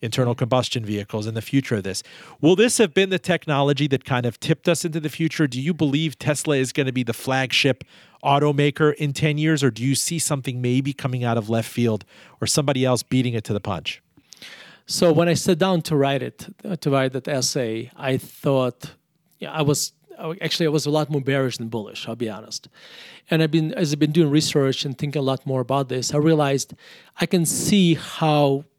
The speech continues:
Speaker 2: I can see probability. I don't know what it is, ten to f-, maybe thirty percent probability. I, I don't know yet what the probability yet that Tesla will be incredibly successful. Uh, and I, but I can also see,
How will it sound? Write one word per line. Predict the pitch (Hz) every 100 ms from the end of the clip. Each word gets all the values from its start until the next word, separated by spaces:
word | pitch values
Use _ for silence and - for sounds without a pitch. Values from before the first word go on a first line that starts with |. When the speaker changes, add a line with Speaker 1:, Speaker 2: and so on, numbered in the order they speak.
| _ _ -
Speaker 2:
I | - 156
can | 165 151
see | - 185
probability. | 156 - 147 135 143 120 - 104
I | 123
don't | 156
know | 147
what | 135 113
it |
is, | 104 104 - -
ten | 156 135 123 _
to | -
f-, | 127 -
maybe | 151 135
thirty | 131 151 135
percent | 120 - 113 104 113 - _ - - _ -
probability. | 143 127 107 - 120
I, | 139 170
I |
don't | 165
know | 156
yet | 143 139
what | 151 131
the | 135
probability | 156 143 151 131
yet | 123 -
that | - 139 - - - _ _ -
Tesla | 160 165 - 156
will | 135 139
be | 131 139 139 135 147 _ _ _ _ _ -
incredibly | 196 - - - - 160 147 135
successful. | - 135 - 117 - - 76 _ _ _ - - - _ -
Uh, | 143 127 120 160 -
and | 165 160
I, | -
but | 156 156
I |
can | 156 165
also | 160 175 165
see, | 139 - 165 147 143 160